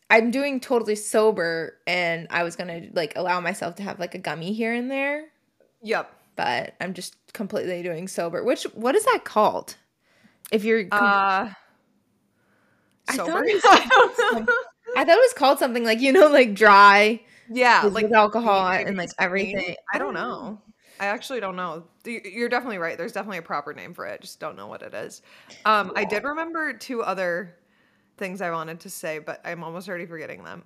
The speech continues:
Speaker 2: Um, one, I got sent P R from Youth to the People. Have you used
Speaker 1: <gasps>
Speaker 2: anything Youth to the People?
Speaker 1: Their cleanser is my favorite. I have a backup in my closet right now because I'm almost done with my first.
Speaker 2: Why have I not tried it before?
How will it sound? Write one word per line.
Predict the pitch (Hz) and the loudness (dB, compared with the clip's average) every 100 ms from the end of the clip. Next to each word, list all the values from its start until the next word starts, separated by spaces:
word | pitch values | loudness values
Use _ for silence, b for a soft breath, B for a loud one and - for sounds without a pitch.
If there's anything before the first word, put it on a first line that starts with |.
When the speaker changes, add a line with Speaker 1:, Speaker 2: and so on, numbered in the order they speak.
| - | -2
Speaker 2:
Um, | 214 185 - | -2 -2 -12
one, | 196 208 233 285 b b b b _ | -6 -4 -4 -10 b b b b _
I | 214 | -2
got | 226 - | 0 -2
sent | - 262 240 - | -6 -8 -10 -12
P | 220 202 | -8 -4
R | 170 | -4
from | 196 202 | -6 -10
Youth | 175 190 - | -10 -12 -12
to | 202 | -14
the | |
People. | 190 180 170 190 | -10 -12 -8 -8
Have | 220 185 | -8 -8
you | 240 | -10
used | 254 277 | -8 -8
Speaker 1:
<gasps> | 240 | -8
Speaker 2:
anything | - 208 214 | -8 -8 -8
Youth | 196 - | -10 -8
to | 220 | -10
the | 202 | -8
People? | 202 175 202 240 _ _ | -10 -8 -8 -8 _ _
Speaker 1:
Their | - 233 | 0 0
cleanser | - 220 226 208 | 2 -2 0 -2
is | 190 | -2
my | 185 | -8
favorite. | - 202 196 107 - _ _ _ _ _ _ | -4 -4 -2 -6 -6 _ _ _ _ _ _
I | 220 | 2
have | 254 247 233 | 4 2 2
a | |
backup | 202 202 220 220 185 | 0 0 2 0 -2
in | - 190 | -4 -6
my | 185 | -8
closet | - 202 185 165 | -2 -2 -2 -6
right | 165 202 | -8 -6
now | 185 - | -8 -8
because | 185 - 180 | -10 -12 -8
I'm | 170 170 - | -8 -8 -10
almost | 196 185 180 - | -6 -4 -6 -2
done | 190 165 - | -4 -4 -8
with | 107 196 - | -6 -8 -8
my | - | -12
first. | - - - - - | -8 -8 -8 -14 -16
Speaker 2:
Why | 254 262 277 320 330 403 339 190 202 302 - | -14 -12 -6 2 2 2 0 0 -4 -8 0
have | 254 233 | 2 2
I | 220 | 0
not | 196 - | -2 -4
tried | 240 185 165 | -4 -4 -4
it | 170 | -8
before? | 180 - 165 202 302 | -12 -10 -6 -6 -8